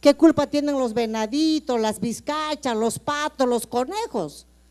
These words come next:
Una cosa es deporte y otra cosa es tener cantidad de armas para salir y asesinar, porque es, es un asesinato, porque a veces matan hasta mamás venadas, ¿y cómo quedan los venaditos? Hay que tener un poco de conciencia también de nuestro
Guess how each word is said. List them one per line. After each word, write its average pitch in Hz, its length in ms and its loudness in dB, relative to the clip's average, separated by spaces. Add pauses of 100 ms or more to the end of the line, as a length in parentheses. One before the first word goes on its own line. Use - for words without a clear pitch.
(260)
Una 311 240 -2
cosa 311 300 2
es 285 80 0
deporte 277 400 0
y - 20 -2
otra 262 140 -4
cosa 277 480 -2
es 277 120 0
tener 277 360 -4
cantidad 247 640 -2
de 285 160 0
armas 294 340 -2
para 214 300 -4
salir 294 480 -4 (560)
y 254 80 0
asesinar, 240 580 -2
porque 240 200 -4
es, - 180 -4 (360)
es 285 140 -2
un 415 160 2
asesinato, 208 760 -4 (320)
porque 240 220 2
a 262 60 0
veces 269 280 4
matan 294 400 -2
hasta 233 260 -2
mamás 233 560 -2
venadas, 277 540 -2
¿y 254 80 -8
cómo 294 220 0
quedan 277 280 -4
los 233 140 -2
venaditos? 233 760 -6 (540)
Hay 240 100 -8
que 262 120 -6
tener 294 200 0
un 294 80 2
poco 294 280 -2
de 233 120 -6
conciencia 247 640 -4
también 262 320 -2 (220)
de 240 180 2
nuestro 285 640 2